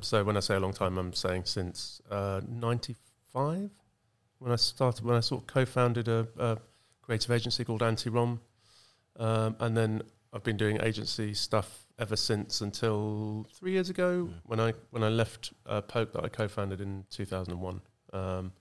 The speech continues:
Speaker 1: so yeah, I've had a long, long ride in digital, but yeah, I, I, even though I've, I've kind of retired from agency life, I'm still, my head's still in it, and, and thus the kind of Web three stuff.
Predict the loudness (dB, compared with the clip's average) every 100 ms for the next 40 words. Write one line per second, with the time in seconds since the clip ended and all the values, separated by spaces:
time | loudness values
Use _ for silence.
0 | _ _ _ -20 _ _ -2 2 2 2
1 | 0 -2 -2 -2 -2 -6 -10 -10 -2 -2
2 | 0 0 0 -2 -2 0 2 4 4 2
3 | 0 -4 -4 -6 -4 0 0 0 -2 -8
4 | -8 -2 0 -2 -6 _ _ _ _ _
5 | _ -12 2 4 4 0 0 0 -2 -4
6 | -2 -4 -6 -4 -4 -4 -8 -14 -6 -2
7 | -2 -4 -8 -12 -18 _ -8 -6 -4 -6
8 | -6 -4 -6 -6 -8 -10 -10 -10 -6 0
9 | 0 0 -6 -6 -6 -8 -10 -10 -10 -6
10 | -4 -4 -6 -8